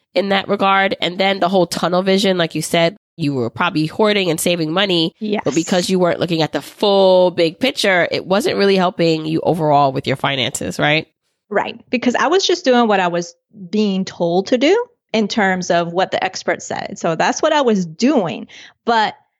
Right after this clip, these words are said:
Speaker 2: what I didn't realize at that time, those money experts, yes, they're experts in personal finance, but they're not experts in you,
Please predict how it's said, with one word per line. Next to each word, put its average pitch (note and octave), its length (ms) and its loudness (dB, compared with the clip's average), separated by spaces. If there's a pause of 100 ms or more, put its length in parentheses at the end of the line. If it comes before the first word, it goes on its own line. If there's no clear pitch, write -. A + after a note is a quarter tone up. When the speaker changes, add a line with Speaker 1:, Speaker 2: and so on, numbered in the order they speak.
(260)
Speaker 2:
what A3+ 160 2
I G#3 80 2
didn't G#3 540 -2
realize F3+ 840 0
at F#3 180 -4
that - 200 -4
time, A3+ 460 -2
those G3+ 260 2
money C4+ 260 2
experts, G3 540 -2
yes, G3+ 240 -2
they're F#3+ 280 0
experts A3 460 -6
in G3+ 180 -6
personal G3+ 460 -2
finance, G3 680 -2 (140)
but F#3+ 200 -2
they're A3 160 2
not D4+ 240 0
experts - 540 -6
in F3 160 -4
you, E3 360 -6